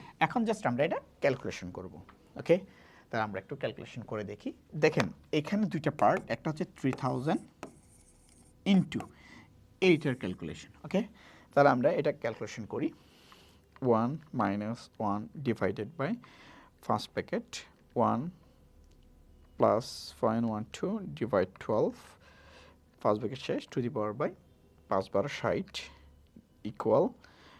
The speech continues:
divide first bracket four and one two divide twelve। দেখেন, এখানে একাধিক যেহেতু সংখ্যা আছে, একাধিক সংখ্যা দিয়ে যেহেতু ভাগ, অবশ্যই এখানে ফার্স্ট ব্র্যাকেট নিতে হবে, ঠিক আছে? আপনি এখানে না লিখলেও just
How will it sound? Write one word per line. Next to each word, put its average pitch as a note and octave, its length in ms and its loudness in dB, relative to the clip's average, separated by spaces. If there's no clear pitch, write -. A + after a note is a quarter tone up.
divide B2 460 0
first A2+ 320 -2
bracket E3+ 400 0
four B2+ 240 -2
and B2 120 2
one A2+ 160 -2
two - 200 -6
divide A2 360 2
twelve। - 300 -2
দেখেন, F#3 260 6
এখানে A3 260 4
একাধিক F#3 340 4
যেহেতু G3+ 200 4
সংখ্যা E3 300 6
আছে, D3 160 -2
একাধিক C3+ 260 0
সংখ্যা D3+ 200 0
দিয়ে D3 160 0
যেহেতু C3+ 240 -2
ভাগ, F#3 80 2
অবশ্যই D3+ 440 -2
এখানে D3 180 -2
ফার্স্ট A#2 200 -2
ব্র্যাকেট G#2 280 -6
নিতে A#2 240 -8
হবে, F2+ 160 -12
ঠিক - 160 -4
আছে? - 140 -8
আপনি F#3+ 180 2
এখানে A3 180 2
না D#3 120 8
লিখলেও A3+ 280 8
just G3 180 0